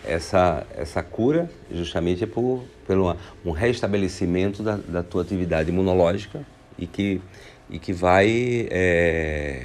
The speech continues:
resolver <coughs> o quadro de uma infestação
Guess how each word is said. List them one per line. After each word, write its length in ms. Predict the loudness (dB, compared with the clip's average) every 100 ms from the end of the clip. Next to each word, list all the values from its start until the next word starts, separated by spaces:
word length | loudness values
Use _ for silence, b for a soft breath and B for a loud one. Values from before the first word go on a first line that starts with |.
| -2
resolver 760 | 0 2 4 4 4 4 4 -2
<coughs> 120 | -8 -4
o 80 | -6
quadro 580 | 0 4 4 2 -4 -6 B B B
de 80 | -2
uma 100 | -2
infestação 800 | 0 -2 0 -2 0 0 0